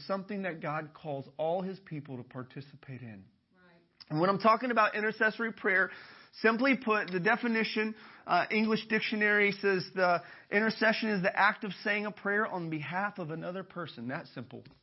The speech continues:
Speaker 1: Just praying for another person. We should pray about our own needs, but our prayer should not stop there. If we only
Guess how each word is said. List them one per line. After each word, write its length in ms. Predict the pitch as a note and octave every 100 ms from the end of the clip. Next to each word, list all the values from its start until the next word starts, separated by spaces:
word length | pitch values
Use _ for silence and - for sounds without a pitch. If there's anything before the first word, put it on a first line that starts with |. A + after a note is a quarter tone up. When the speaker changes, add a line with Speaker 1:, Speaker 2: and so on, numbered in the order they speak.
| _ _ _ _ _ _ _ _ _ _ -
Speaker 1:
Just 220 | - -
praying 300 | D#3 D#3+ F3
for 60 | D3+
another 260 | C#3 C#3
person. 420 | D3 A#2+ A2 A2+ C#3
We 140 | B3+
should 260 | C4 D4 -
pray 280 | A#3+ B3+ C#4
about 300 | A#3+ B3 A#3+
our 140 | -
own 260 | A3 B3 A#3+
needs, 360 | B3+ D4 D4 - - _ _ _ _ _ _ -
but 100 | E3+
our 120 | A#3+
prayer 340 | - G#3+ A3 A3
should 260 | - D3+
not 240 | D3 F#3+ - -
stop 300 | C3+ A#2 -
there. 100 | B2 - - _ _ _ _ _ _ _ _ _ _ _ _ _ -
If 160 | F3 F3+
we 180 | A3+ A#3
only 400 | B3 F4 E4+